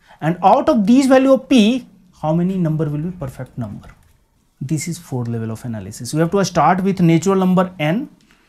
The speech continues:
You have to analyze triangular number, and based on that you have to analyze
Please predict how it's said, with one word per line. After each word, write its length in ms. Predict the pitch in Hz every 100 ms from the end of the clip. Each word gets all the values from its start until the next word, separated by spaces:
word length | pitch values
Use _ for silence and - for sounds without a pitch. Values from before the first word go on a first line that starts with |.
| _ -
You 60 | 135
have 100 | 143
to 80 |
analyze 360 | 160 156 156 156
triangular 360 | - 139 147 160
number, 340 | 160 180 254
and 140 | 208 135
based 220 | 147 143
on 100 | 151
that 180 | 147 151
you 60 |
have 100 | 151
to 100 | 147
analyze 540 | 151 151 151 220 254